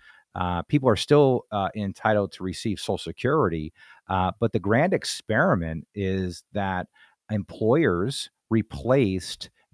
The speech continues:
guaranteed pensions, uh, with retirement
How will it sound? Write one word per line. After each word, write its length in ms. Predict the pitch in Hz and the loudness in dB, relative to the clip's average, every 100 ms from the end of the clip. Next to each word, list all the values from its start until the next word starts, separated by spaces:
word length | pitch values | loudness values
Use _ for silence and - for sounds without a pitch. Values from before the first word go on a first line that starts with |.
| 90 | -4
guaranteed 680 | 113 117 139 123 - 107 - | 4 6 6 2 -2 -4 -2
pensions, 720 | 117 143 - 90 80 95 - _ _ _ - | -2 -2 -2 -4 -4 -8 -14 _ _ _ -12
uh, 240 | 101 92 92 | -8 -8 -10
with 400 | 101 107 113 - _ _ _ _ | -2 0 0 -2 _ _ _ _
retirement 500 | 117 - 147 226 - | -2 2 2 2 -2